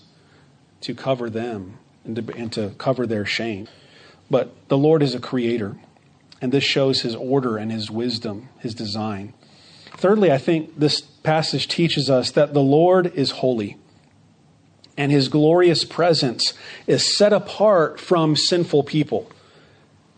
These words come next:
only to be mediated by priests and by sacrifice.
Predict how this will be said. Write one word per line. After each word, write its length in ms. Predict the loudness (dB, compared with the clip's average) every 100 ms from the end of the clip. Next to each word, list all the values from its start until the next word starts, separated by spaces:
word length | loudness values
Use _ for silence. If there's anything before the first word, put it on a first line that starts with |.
| _
only 280 | 2 2 0
to 120 | -2
be 160 | -2 0
mediated 920 | 0 -2 0 2 2 0 -2 -8 -6
by 160 | -6
priests 760 | -6 -8 -6 -6 -8 -10 -12 -12 -10
and 140 | -6
by 120 | -6
sacrifice. 840 | -6 -6 -6 -8 -16 -18 -14 -16